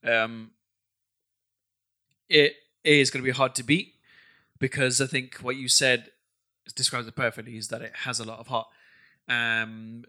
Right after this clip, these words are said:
there was a graphic novel that came out probably around the s-, probably around the same time, uh, called, um,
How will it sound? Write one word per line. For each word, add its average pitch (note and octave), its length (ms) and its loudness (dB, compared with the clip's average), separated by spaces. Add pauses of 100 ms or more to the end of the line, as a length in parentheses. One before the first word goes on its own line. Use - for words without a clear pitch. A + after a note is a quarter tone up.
there B2+ 180 4
was A#2 800 0
a A#2+ 100 -2
graphic C#3+ 280 2
novel C#3 220 -2
that C3+ 100 -6
came B2+ 240 -4
out A#2+ 260 -2 (800)
probably D3+ 300 6
around C3 240 -2
the B2+ 40 -12
s-, - 140 -2
probably D3 260 0
around B2+ 100 -4
the A#2+ 40 -8
same B2+ 200 -6
time, A#2 380 -8 (560)
uh, A2+ 280 2
called, A2+ 640 -2 (120)
um, A2+ 540 -4